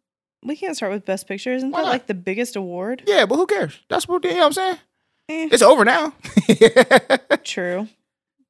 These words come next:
Speaker 1: Okay, I just shared the list with you.
Speaker 2: All right.
Speaker 1: So, um, I'll start off with actor in a leading role.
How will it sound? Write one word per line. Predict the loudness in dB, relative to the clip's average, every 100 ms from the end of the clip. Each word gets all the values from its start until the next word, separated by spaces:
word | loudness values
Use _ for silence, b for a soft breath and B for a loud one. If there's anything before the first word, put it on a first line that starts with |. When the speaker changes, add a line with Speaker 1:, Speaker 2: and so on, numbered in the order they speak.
| _ _ _ _ _ _ _ _ _ _
Speaker 1:
Okay, | -10 -8 -6
I | -6
just | -8 -10
shared | -10 -10 -12 _ _
the | -14
list | -12 -12 -12
with | -12
you. | -10 -12 _ _ -10
Speaker 2:
All | -8
right. | -6
Speaker 1:
So, | -2 0 2 2 0 -4 _ _ _ -4
um, | -2 -2 -2
I'll | -2
start | 0 0
off | 0 0
with | -2 -2 -2
actor | -2 -2 -2 -2
in | -2 -2
a | -2
leading | -4 -4 -4
role. | -4 -4 -4 -4 -8 -14